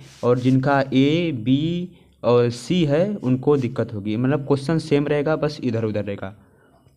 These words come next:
तो चलिए क्वेश्चन को बताते हैं हम। तो इसमें पहला क्वेश्चन दिया है, यदि, अ, मतलब पहले वाले क्वेश्चन का राइट आंसर क्या होगा, यल की दिया है, यल लंबाई की एक सर्वांगसम जंजीर को एक ही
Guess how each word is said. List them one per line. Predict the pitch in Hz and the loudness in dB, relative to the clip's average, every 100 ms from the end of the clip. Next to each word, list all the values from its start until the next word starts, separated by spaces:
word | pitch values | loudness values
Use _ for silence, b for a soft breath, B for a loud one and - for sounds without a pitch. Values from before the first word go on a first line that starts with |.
| _ | _
तो | 131 | 0
चलिए | 160 175 220 - - _ | 2 4 2 -4 -20 _
क्वेश्चन | - 139 156 | 0 2 2
को | 156 151 | 2 2
बताते | 131 127 123 | 4 2 4
हैं | 131 131 | 4 4
हम। | 160 190 - - _ _ _ _ _ _ _ _ _ _ _ _ _ _ _ _ _ _ _ _ - B B B B - | 2 -2 -12 -20 _ _ _ _ _ _ _ _ _ _ _ _ _ _ _ _ _ _ _ _ -20 B B B B 0
तो | |
इसमें | 143 165 160 | 2 2 4
पहला | 156 180 | 6 6
क्वेश्चन | 185 165 - 160 | 4 0 2 0
दिया | 156 156 | 4 4
है, | 127 135 | 4 2
यदि, | 139 139 156 151 156 B B 123 | 2 2 2 0 -2 B B 2
अ, | 127 123 127 | 6 6 4
मतलब | 131 156 151 | 2 2 4
पहले | 139 147 | 2 4
वाले | 170 160 | 4 4
क्वेश्चन | 160 147 165 | 2 0 0
का | 156 147 | 2 4
राइट | 135 143 | 4 4
आंसर | 139 143 | 2 0
क्या | 135 | 0
होगा, | 143 147 185 202 B B 120 | 0 2 0 -4 B B 0
यल | 135 160 | 4 4
की | 156 - 165 170 - | 2 -2 -4 -4 -4
दिया | 117 143 147 | 0 2 4
है, | 143 131 | 4 4
यल | 147 | 4
लंबाई | 143 135 135 139 | 4 4 4 2
की | 139 | 0
एक | - 151 160 | 0 2 0
सर्वांगसम | 160 - 127 123 127 127 135 131 170 170 | 0 0 2 4 2 4 2 2 0 0
जंजीर | 135 120 117 139 147 | 0 0 2 0 0
को | 151 165 | 0 0
एक | 120 120 | 0 -2
ही | 113 143 | -2 -2